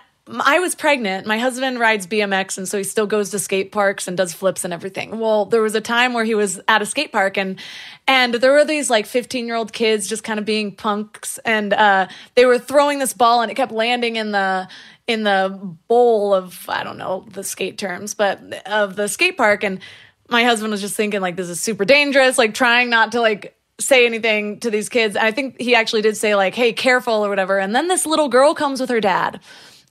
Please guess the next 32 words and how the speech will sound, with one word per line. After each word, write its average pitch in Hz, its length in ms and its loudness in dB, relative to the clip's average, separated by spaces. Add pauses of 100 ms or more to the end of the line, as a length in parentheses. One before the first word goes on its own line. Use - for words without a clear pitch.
And 254 440 2 (420)
the 254 120 0
kids 359 300 2
are 330 80 -2
still, 320 460 2
the 233 240 0
fifteen-year-olds 311 760 -4
are 254 60 -4
still 247 280 -2
being 240 460 -6
kinda 233 240 -4
jerks 240 340 0
over 220 160 0
there. 196 380 2
And 226 400 -2 (360)
the 208 120 -2
ball 294 340 6
ends 294 160 0
up 240 160 0
coming 220 320 -4
and 214 100 -4
hitting 320 340 -4
this 311 180 -8
two-year-old 285 480 -2
girl 240 320 2
in 233 180 -4
the 285 80 0
head. 262 560 4 (300)
And 247 120 -4
she 302 120 -2
starts 330 260 -2
screaming. 339 1080 -2